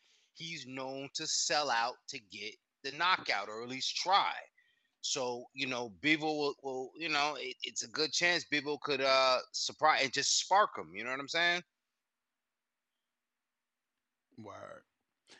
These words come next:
Speaker 1: And I think Arthur, the, the only time he's been stopped was by, um, Yard, right?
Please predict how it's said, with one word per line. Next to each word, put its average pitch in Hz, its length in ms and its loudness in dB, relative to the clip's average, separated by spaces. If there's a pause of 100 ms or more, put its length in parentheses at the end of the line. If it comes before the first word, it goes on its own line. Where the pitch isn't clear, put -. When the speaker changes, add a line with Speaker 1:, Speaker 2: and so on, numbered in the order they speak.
(480)
Speaker 1:
And 127 120 2
I 139 80 6
think 165 280 0
Arthur, 175 280 6
the, 143 140 2 (140)
the 151 80 0
only 185 180 2
time 180 260 6
he's 185 160 0
been 175 140 -2
stopped 160 400 4
was 139 140 -6
by, 139 360 6
um, 127 560 2 (1000)
Yard, 127 460 4
right? 123 300 2